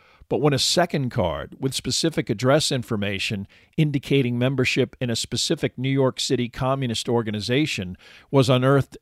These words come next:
in late nineteen forty-four, another investigation ensued. As a result,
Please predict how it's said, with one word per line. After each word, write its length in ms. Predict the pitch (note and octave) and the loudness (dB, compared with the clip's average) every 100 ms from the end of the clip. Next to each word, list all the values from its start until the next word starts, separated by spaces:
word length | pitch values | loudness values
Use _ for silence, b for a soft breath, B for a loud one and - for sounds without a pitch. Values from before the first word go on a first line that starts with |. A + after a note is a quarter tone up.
| - | -6
in 120 | B2 | -4
late 300 | A2 C3 - | 0 -2 0
nineteen 520 | C3 B2+ - C3+ A#2+ | -2 -2 -4 -6 -6
forty-four, 880 | - B2+ A2 G2+ - D#3 A#2+ D#2 C#2+ b b b | -2 0 0 -2 0 2 2 0 -6 b b b
another 440 | A#2 B2 C#3 C#3 A#2+ | 0 6 8 8 6
investigation 840 | A2 A2+ - A2+ G#2+ C3 C3 G#2+ | 4 0 0 -4 -2 -2 -2 -4
ensued. 640 | F#2 F2 - F2+ D2+ - - _ _ _ _ - | -6 -6 -6 -6 -8 -12 -18 _ _ _ _ -4
As 180 | C3 B2+ | -2 0
a 60 | |
result, 600 | B2+ A#2 C3+ C#3 G#2+ - | 2 2 4 4 4 -4